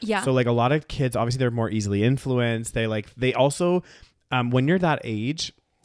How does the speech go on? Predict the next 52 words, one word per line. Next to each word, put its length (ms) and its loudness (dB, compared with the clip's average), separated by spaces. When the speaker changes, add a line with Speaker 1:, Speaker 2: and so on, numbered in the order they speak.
Speaker 2:
your 200 4
problems 580 -2
are, 120 -4
like, 160 -2
magnified. 640 -8
You 80 -2
know, 60 2
Speaker 1:
Mm-hmm. 80 6
Speaker 2:
like, 180 4
your, 240 4
your 300 0
Speaker 1:
Yep. 80 2
Speaker 2:
situation, 680 0
whatever 240 0
it 80 0
is, 160 -2
it's, 140 -8
like, 100 -2
the 120 -4
end 120 -4
of 60 -6
the 80 -4
world. 400 -2
Speaker 1:
Yep. 360 -4
Speaker 2:
And 140 -2
so 140 0
you're 180 4
more 300 2
likely 440 -2
to 80 -4
do, 140 2
like, 160 -2
an 80 -8
extreme 680 -4
thing 280 -6
to, 120 -10
like, 260 -8
Speaker 1:
'Cause 140 -10
you 80 -4
have 80 -4
an 80 -10
extreme 340 -12
reaction. 460 -6
Speaker 2:
Exactly. 380 -4
Speaker 1:
Yeah. 40 -12
Speaker 2:
'Cause 100 0
you're 100 4
like, 120 4
"Oh 80 2
my 140 4
God," 180 4
like, 160 0